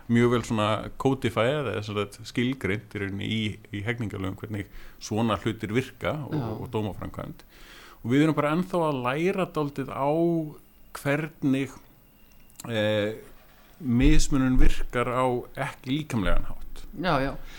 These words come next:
Speaker 2: en
Speaker 1: Og,
Speaker 2: gildir
Speaker 1: og
Speaker 2: þetta
Speaker 1: við
Speaker 2: bara ekki í raun og veru fyrir alla? Ef við tökum bara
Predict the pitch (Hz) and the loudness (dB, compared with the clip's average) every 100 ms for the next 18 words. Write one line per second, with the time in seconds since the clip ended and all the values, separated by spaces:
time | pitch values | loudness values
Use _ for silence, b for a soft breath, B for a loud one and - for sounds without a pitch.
0 | B 165 170 185 220 240 - - 247 233 | B -6 -4 -2 -2 -2 6 10 10 10
1 | 233 - 208 151 165 151 175 147 160 170 | 6 2 2 2 2 -2 -2 -2 -2 -2
2 | 135 135 110 107 117 95 - 151 214 - | -4 -4 -6 -4 -4 -4 -4 -6 -6 -12
3 | - 92 - B B B B - 208 233 | -12 -12 -12 B B B B -8 -6 -6
4 | - 233 208 - 170 147 147 131 | -6 -4 -4 -4 -6 -4 -2 -2